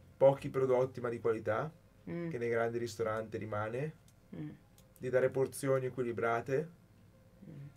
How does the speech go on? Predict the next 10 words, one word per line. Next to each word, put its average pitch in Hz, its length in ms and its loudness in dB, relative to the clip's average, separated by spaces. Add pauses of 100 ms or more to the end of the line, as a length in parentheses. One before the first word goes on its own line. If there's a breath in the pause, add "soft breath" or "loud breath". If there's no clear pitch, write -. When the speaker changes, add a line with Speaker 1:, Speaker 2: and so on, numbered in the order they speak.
(240)
Speaker 1:
di 120 100 -4
avere 123 260 2
comunque 135 460 -2
sempre 131 560 2
un 135 200 -4
contorno 127 880 2 (920)
vegetale 123 920 4 (240)
con 127 160 -4
un 120 120 -8
piatto, 120 680 -2